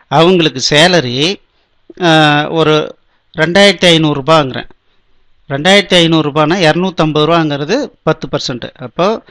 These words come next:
முந்நூத்தி எழுபத்தஞ்சு ரூபாங்கிறது பதினஞ்சு பர்சன்ட். அப்போ, ரெண்டாயிரத்தி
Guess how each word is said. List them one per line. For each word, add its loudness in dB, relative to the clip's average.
முந்நூத்தி 0
எழுபத்தஞ்சு 2
ரூபாங்கிறது -2
பதினஞ்சு 0
பர்சன்ட். -8
அப்போ, -4
ரெண்டாயிரத்தி 0